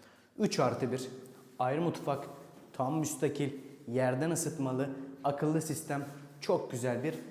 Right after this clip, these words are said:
villa inşa edildi. Villamızın fiyatı on üç milyon yedi yüz elli bin T L, pazarlık payımız mevcut. Gelin tanıtım yaptığımız videolardaki gayrimenkulleri, daireleri, villaları yerinde görün.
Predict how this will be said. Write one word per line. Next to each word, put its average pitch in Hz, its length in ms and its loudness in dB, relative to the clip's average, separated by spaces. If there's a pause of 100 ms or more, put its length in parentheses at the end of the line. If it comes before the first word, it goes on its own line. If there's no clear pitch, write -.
villa 131 240 0
inşa 131 460 -2
edildi. 113 440 -4 (380)
Villamızın 160 500 0
fiyatı 151 480 0 (240)
on 151 140 2
üç 151 160 -2
milyon 143 280 2
yedi 131 220 2
yüz 131 160 0
elli 135 220 0
bin 135 180 0
T 123 240 -2
L, 131 340 -4
pazarlık 135 520 -2
payımız 135 400 -2
mevcut. 120 440 -2 (360)
Gelin 175 500 2 (240)
tanıtım 151 340 -2
yaptığımız 120 520 -2
videolardaki 113 840 -2
gayrimenkulleri, 131 1080 -2 (140)
daireleri, 143 760 0
villaları 143 460 -2
yerinde 127 460 -2
görün. 113 300 -4